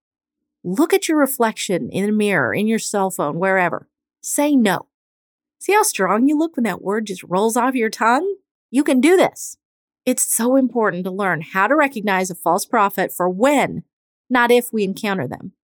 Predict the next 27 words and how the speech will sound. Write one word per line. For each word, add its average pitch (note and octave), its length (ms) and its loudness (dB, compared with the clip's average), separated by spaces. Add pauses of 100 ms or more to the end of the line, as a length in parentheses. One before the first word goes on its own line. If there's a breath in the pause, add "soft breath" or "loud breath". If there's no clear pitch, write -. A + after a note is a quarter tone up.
(360)
It G3+ 100 -2
says A#3 240 2
in A3 140 2
Matthew G#3 400 0
twenty-four G#3 480 -2
twenty-four, G3+ 640 -2 (300)
"For A3 240 0
false B3 360 2
Christs C4+ 680 -2
and C4+ 240 0
false G#3 240 0
prophets G#3 480 -4
will F3+ 120 -2
arise F#3+ 540 0 (320)
and C4 160 2
perform C4 380 2
great A#3+ 320 0
signs B3 340 0
and G#3+ 160 0
wonders, A3+ 480 -2 (160)
so - 260 -2
as G3 120 0
to G#3 120 -4
lead G#3+ 200 2
astray, G#3+ 600 0
if F3+ 160 -6
possible, G#3 560 0